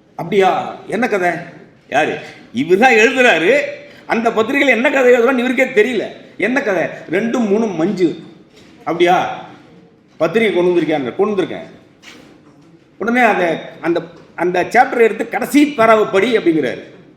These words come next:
அந்த அட்டெண்டர் கடைசி பேராவை படிக்கிறான். "சரி, ஒரு, ஒரு அஞ்சு நிமிஷம் உட்காருன்னு" சொல்லிட்டு, "கொஞ்சம் இருங்கன்னு" சொல்லிட்டு வந்து உள்ள போறாரு. உள்ள போய் அவங்க டைப்பிஸ்டுகள் நாலஞ்சு பேர் இருப்பாங்க, அதுல ஒருத்தரை கூப்பிட்டு நான்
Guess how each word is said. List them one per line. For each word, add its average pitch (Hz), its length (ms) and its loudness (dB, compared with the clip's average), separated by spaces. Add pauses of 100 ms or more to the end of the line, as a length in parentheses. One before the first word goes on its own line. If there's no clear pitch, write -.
(520)
அந்த 190 260 -4
அட்டெண்டர் 185 420 -4
கடைசி 175 300 -6
பேராவை 156 380 -2
படிக்கிறான். 139 380 -4 (760)
"சரி, 180 340 0 (1000)
ஒரு, 180 380 4
ஒரு 185 380 0
அஞ்சு 185 300 0
நிமிஷம் 208 240 0
உட்காருன்னு" 170 360 0
சொல்லிட்டு, 175 360 -2 (240)
"கொஞ்சம் 233 260 2
இருங்கன்னு" 214 320 2
சொல்லிட்டு 196 220 4
வந்து 196 180 2
உள்ள 202 160 4
போறாரு. 151 320 0 (100)
உள்ள 214 220 2
போய் 202 460 -2 (260)
அவங்க 196 300 -2
டைப்பிஸ்டுகள் 208 580 2
நாலஞ்சு 180 200 0
பேர் 202 180 0
இருப்பாங்க, 170 180 -4
அதுல 180 260 2
ஒருத்தரை 170 180 -4
கூப்பிட்டு 208 240 0
நான் 170 180 -4